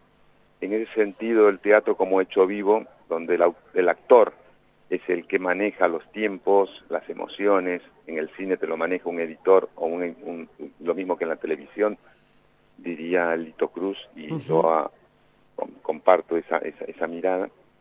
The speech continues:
Speaker 1: En el teatro tenemos la posibilidad de saltar de un espectáculo o una performance como es Sex de José María Muscari a un clásico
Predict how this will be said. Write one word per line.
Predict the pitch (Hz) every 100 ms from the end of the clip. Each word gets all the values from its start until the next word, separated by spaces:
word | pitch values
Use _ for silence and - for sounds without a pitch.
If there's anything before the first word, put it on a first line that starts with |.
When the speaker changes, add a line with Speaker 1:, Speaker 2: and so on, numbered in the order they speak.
| _ _ -
Speaker 1:
En | 82
el | 87
teatro | - 104 117 117
tenemos | 110 101 104 95
la |
posibilidad | 92 101 - 101 95 95 98 101 98 -
de | 87 -
saltar | 92 92 - 104 101
de | 92
un | 104
espectáculo | 107 - 98 - 110 90 101 92
o |
una | 90 104 101
performance | 95 113 104 101 92 92 92
como | - 92 101
es | -
Sex | 110 110 - - _ _ _ _ _ _ -
de | 98
José | 90 101 107
María | 104 107
Muscari | 104 - 110 104 113 113 - _ _ _ _
a | - -
un | 101
clásico | - 120 143 - 107 - 95